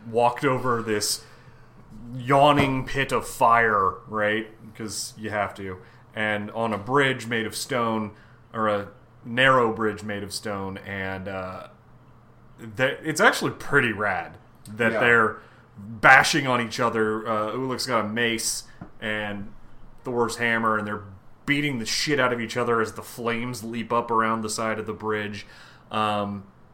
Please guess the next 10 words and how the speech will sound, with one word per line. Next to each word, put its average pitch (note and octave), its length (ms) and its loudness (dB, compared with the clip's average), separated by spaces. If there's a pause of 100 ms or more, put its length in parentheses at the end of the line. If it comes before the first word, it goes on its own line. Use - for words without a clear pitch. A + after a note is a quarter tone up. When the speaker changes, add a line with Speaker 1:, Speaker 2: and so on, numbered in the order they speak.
(800)
Speaker 1:
finally, C3+ 720 0 (460)
Ulik C#3 600 2
manages A#2 680 -2
to A2 600 -6 (440)
catch B2+ 540 0
Thor A#2+ 560 2
when A2 180 -4
he's G#2 300 -10
not G#2+ 480 -4
well-footed G#2+ 1160 -2